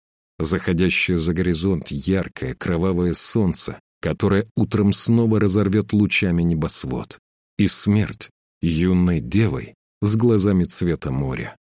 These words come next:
Откинув голову назад, Алекс вырвался на миг из плена взгляда верховного служителя и увидел те самые глаза, единственные в мире, смотрящие на него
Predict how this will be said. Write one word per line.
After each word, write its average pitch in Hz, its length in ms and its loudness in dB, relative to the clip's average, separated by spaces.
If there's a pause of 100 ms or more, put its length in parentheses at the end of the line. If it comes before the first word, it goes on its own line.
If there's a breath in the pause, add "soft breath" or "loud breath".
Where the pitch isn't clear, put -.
(480)
Откинув 95 640 0
голову 92 340 2
назад, 87 580 -2 (360)
Алекс 95 400 0
вырвался 101 720 2
на 101 160 4
миг 107 260 2
из 101 200 0
плена 101 400 0
взгляда 92 500 0
верховного 101 680 2
служителя 92 840 0 (400)
и 104 140 -2 (100)
увидел 104 640 2 (100)
те 123 140 0
самые 107 500 2
глаза, 98 760 0 (320)
единственные 120 960 2
в 90 160 0
мире, 110 320 2
смотрящие 101 880 0
на 98 80 4
него 101 340 4